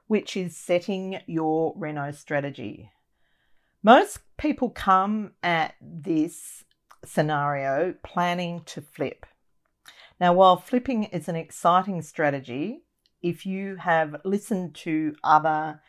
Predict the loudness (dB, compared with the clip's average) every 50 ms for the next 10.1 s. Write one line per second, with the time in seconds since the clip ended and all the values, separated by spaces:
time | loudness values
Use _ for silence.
0 | _ -20 _ _ _ _ -2 0 0 0 -2 -4 -4 -4 -2 -2 -4 -6 -6 -2
1 | 0 2 2 2 0 -2 -4 -4 -4 -4 -4 -4 -6 -6 -6 -4 -2 -2 0 0
2 | 0 -2 -2 -2 -4 -4 -4 -2 0 0 0 0 0 -4 -8 -6 -2 0 0 0
3 | 0 -4 -10 -10 -6 -6 -6 -4 -6 -8 -14 -16 -20 -10 -6 -4 -4 -2 -2 -4
4 | -6 -6 -8 -12 -10 -6 -2 -2 0 0 -2 -4 -6 -10 _ -20 -20 _ _ -4
5 | -2 -2 -2 -4 -6 -4 -2 -2 -2 -2 -2 -2 -4 -4 -6 -8 _ _ -6 -2
6 | 0 0 2 0 0 -2 -2 -2 0 0 -2 -6 -10 -8 -6 -6 -6 -6 -6 -4
7 | -2 -2 -2 -4 -6 -10 -10 -8 -8 -6 -6 -6 -6 -6 -6 -6 -8 -8 -8 -10
8 | -10 -8 -4 0 0 0 0 0 -4 -10 -8 -4 -2 -2 -2 -4 -6 -8 -8 -8
9 | -6 -4 -4 -4 -4 -4 -4 -2 -2 0 0 -2 -4 -4 -4 -6 -4 -4 -6 -6
10 | -8 -10